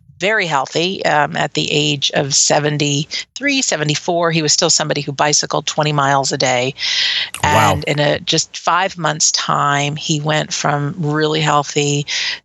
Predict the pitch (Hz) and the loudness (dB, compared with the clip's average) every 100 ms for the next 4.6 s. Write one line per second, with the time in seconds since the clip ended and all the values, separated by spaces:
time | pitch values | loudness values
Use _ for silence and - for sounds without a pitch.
0 | - 147 139 151 139 147 147 151 143 147 | -2 0 0 0 0 0 0 0 0 0
1 | - 151 143 - 143 143 143 - - 139 | -2 0 2 2 2 2 2 0 0 0
2 | 143 143 147 - - - - - 143 147 | 0 0 -4 -6 -10 -10 -8 -2 2 2
3 | 143 147 147 139 139 - 143 143 135 143 | 2 2 2 0 -2 0 0 2 2 2
4 | 147 - - - - - | 2 0 0 -2 -2 -8